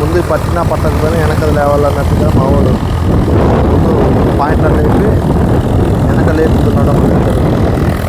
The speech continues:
ప్రణాళిక చూడండి, ఒక వేస్తూనే ఉంది బండి. ఇంతవరకు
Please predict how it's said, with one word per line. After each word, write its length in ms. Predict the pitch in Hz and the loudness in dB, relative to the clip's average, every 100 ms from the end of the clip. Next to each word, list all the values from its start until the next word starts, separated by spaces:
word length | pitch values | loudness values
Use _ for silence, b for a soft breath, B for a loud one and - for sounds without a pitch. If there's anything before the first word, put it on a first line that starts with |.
| - - - | -4 -2 -2
ప్రణాళిక 420 | - 139 143 147 139 | -2 -2 0 0 0
చూడండి, 320 | 131 127 117 - 50 50 50 50 50 50 50 50 50 50 50 50 50 50 - | 0 0 0 0 0 0 0 0 0 0 0 0 0 0 0 0 0 0 0
ఒక 100 | - | 0
వేస్తూనే 420 | 135 135 - 147 139 | 0 0 0 0 0
ఉంది 140 | 131 127 | 0 0
బండి. 220 | 123 120 - - - - 50 50 50 50 50 - 50 - - - | 0 0 0 0 0 0 0 0 0 0 -2 -2 0 0 -2 -2
ఇంతవరకు 380 | - 139 151 | 0 0 0